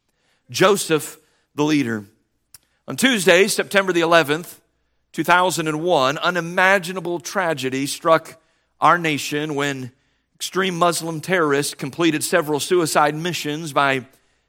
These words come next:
crashing airplanes into buildings of financial and political significance. For those of you that lived it, you remember that initially we suspected that this was an accident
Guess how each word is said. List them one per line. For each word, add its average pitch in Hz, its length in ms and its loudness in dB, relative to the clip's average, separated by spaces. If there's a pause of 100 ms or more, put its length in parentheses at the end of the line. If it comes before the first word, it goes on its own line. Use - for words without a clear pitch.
crashing 175 380 2
airplanes 160 480 0
into 156 140 -6
buildings 156 400 -2
of 147 100 -2
financial 156 640 0
and 139 180 -6
political 139 880 -2 (360)
significance. 117 1000 -10 (1200)
For 123 60 -8
those 151 180 2
of 147 100 -2
you 156 80 2
that 139 160 -2
lived 156 320 4
it, 156 160 2
you 143 240 -2
remember 156 460 0
that 147 160 0
initially 165 680 -2
we 160 140 -2
suspected 151 760 -6
that 135 260 -2 (280)
this 165 180 -2
was 151 100 -2
an 165 80 -2
accident 139 520 0